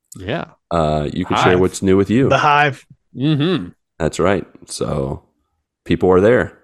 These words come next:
Speaker 1: There's a lot of people that went over there this past weekend. A
Speaker 2: Yeah,
Speaker 1: lot.
Speaker 2: it's
Speaker 3: I bet with everything going on with Twitter.
Speaker 1: Yep.
Speaker 2: Yep. Yep.
Speaker 1: I think it, I think it, uh,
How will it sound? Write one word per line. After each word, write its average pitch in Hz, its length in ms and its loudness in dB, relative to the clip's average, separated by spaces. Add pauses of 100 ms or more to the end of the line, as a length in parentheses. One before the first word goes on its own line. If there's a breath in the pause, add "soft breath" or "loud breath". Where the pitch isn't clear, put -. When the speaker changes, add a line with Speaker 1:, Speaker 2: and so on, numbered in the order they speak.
(100)
Speaker 1:
There's 135 420 0
a 165 60 4
lot 139 360 2
of 135 120 0
people 139 260 2
that 127 200 2
went 131 140 2
over 127 200 2
there 117 260 2
this 117 140 -4
past 107 280 -2
weekend. 104 440 -4 (320)
A 127 100 4
Speaker 2:
Yeah, 107 140 6
Speaker 1:
lot. 117 200 4
Speaker 2:
it's - 320 2 (280 soft breath)
Speaker 3:
I 139 100 0
bet 147 300 2
with 135 100 0
everything 139 220 2
going 139 160 2
on 135 80 0
with 127 80 -2
Twitter. 147 280 0 (340)
Speaker 1:
Yep. 110 260 2
Speaker 2:
Yep. 85 340 4 (360)
Yep. 78 440 -2
Speaker 1:
I 113 80 -2
think 160 180 0
it, 151 220 2
I 127 80 -4
think 147 220 0
it, 127 200 0
uh, 107 440 0